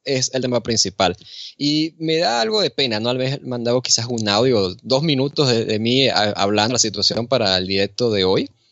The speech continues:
pero no importa de eso, estaremos hablando a fondo el, la próxima semana ahí en Lucha Libre. Espero, creo que se unan a la conversación, entonces que sigan los programas.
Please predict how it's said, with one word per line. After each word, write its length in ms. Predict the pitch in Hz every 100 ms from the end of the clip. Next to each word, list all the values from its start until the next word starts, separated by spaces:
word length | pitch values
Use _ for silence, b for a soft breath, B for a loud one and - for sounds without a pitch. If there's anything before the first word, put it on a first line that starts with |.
| _
pero 300 | - 107 107 - b b b -
no 100 | 277
importa 380 | 277 240 240
de 80 | 196
eso, 340 | 175 180 151 117
estaremos 460 | 110 120 120 135
hablando 300 | 127 123 123
a 40 | 117
fondo 360 | 135 143 131
el, 100 | 110 -
la 140 | 110 107
próxima 280 | 127 123 117
semana 520 | 113 139 135 92 - _ _ _ _ _ _ -
ahí 300 | 98 113 120
en 240 | 104 92
Lucha 260 | 107 - 117
Libre. 320 | 117 123 185 b b b
Espero, 280 | 127 135
creo 100 | 139
que 80 | 131
se 100 | 127
unan 120 | 127
a 40 | 127
la 100 | 120
conversación, 480 | 113 107 107 202 208
entonces 440 | 143 175 202 185
que 120 | -
sigan 280 | 110 120 120
los 120 | 113 110
programas. 640 | 110 113 143 185 226